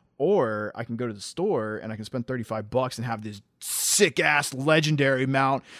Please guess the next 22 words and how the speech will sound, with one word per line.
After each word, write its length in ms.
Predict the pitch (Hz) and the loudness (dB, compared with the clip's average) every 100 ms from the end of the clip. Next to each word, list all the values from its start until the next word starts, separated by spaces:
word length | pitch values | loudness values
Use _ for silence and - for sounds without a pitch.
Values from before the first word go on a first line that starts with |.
| - | -4
It's 180 | 135 - | -4 2
got, 280 | 170 135 123 | 2 2 0
like, 300 | 120 110 - | -6 -8 -8
glowing 600 | 160 175 180 175 165 139 | 4 10 10 8 4 4
this, 500 | 165 175 175 165 - | 6 8 8 4 0
and 120 | 127 | -4
it's 120 | 120 | -2
got, 220 | - 135 | 0 0
like, 140 | 104 110 | -2 0
vendors 480 | 120 175 190 196 170 | 4 6 6 4 4
on 160 | 180 180 | 4 4
the 80 | |
side, 720 | 175 - 170 170 170 175 170 143 | 2 2 4 4 4 4 2 0
and 180 | 110 - - - - | -2 -6 -14 -16 0
I 60 | 175 | 2
didn't 140 | 190 | 2
have 120 | 131 117 | -2 -6
to 80 | |
do 80 | 117 113 | -6 -4
anything 300 | 160 151 131 | -2 -2 -4
for 400 | - - 127 101 | -6 -4 -2 -4
it," 140 | - | -12